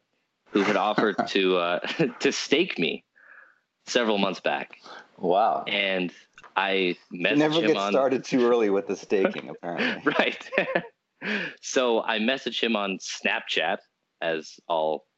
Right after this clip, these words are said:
Speaker 1: professional people communicate.
Speaker 2: Yeah, absolutely.
Speaker 1: And we agree on a fifty thousand dollar,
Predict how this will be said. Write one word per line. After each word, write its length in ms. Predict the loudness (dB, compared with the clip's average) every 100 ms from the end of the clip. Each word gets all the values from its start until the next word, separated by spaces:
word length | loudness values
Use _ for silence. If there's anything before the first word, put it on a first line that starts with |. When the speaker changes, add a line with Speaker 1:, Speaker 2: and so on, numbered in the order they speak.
| _ _ _
Speaker 1:
professional 560 | -6 -2 -4 -2 -4 -6
people 540 | -6 -4 0 0 -2 _ _ -8
communicate. 560 | -4 -2 -2 -2 -4 -8 _ _ -20 -20 -20 _ -6
Speaker 2:
Yeah, 200 | -2 0
absolutely. 200 | 0 0 0
Speaker 1:
And 280 | 0 -2 -8 _ _ _ _ _ 0
we 200 | 2 2
agree 420 | 0 0 2 2
on 240 | 2 0 0
a 280 | 0 -2 -4 -4
fifty 360 | -2 0 -2 0 0
thousand 460 | 0 0 0 0
dollar, 580 | 2 2 2 0 -2